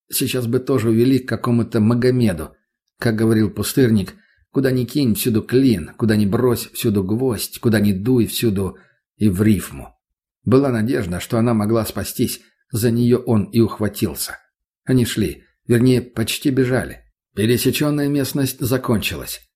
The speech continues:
После десяти минут кросса по буеракам, заросшим густым березняком, они выбрались к цивилизации. Вернулись к тому, что было ей пятьдесят лет назад. Вышли к просёлочной дороге,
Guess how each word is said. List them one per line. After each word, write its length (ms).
После 260
десяти 380
минут 280
кросса 400
по 140
буеракам, 680
заросшим 520
густым 340
березняком, 800
они 260
выбрались 440
к 80
цивилизации. 840
Вернулись 420
к 60
тому, 260
что 160
было 200
ей 240
пятьдесят 600
лет 200
назад. 420
Вышли 360
к 120
просёлочной 580
дороге, 520